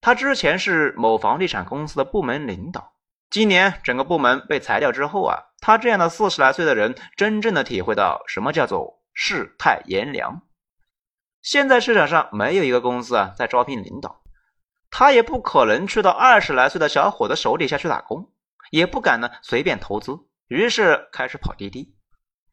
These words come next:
好在他的纯电奔驰单价比较高，每天感觉呢还不错。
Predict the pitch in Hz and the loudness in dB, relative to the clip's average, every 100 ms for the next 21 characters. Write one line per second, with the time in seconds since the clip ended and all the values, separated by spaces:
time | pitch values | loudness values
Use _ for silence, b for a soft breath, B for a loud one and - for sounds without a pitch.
0 | _ - 175 202 226 240 - 185 185 175 | _ 2 4 6 4 2 -4 0 0 2
1 | 160 208 226 170 196 254 247 143 - _ | 0 0 0 0 0 -4 -2 -2 -2 _
2 | 151 151 156 110 - 95 104 165 - _ | -6 -2 0 0 -2 -4 -2 -6 -10 _
3 | _ 117 139 202 214 123 110 127 165 - | _ -2 0 0 2 0 0 0 -2 -4
4 | - 113 123 - - | -8 -6 -6 -6 -8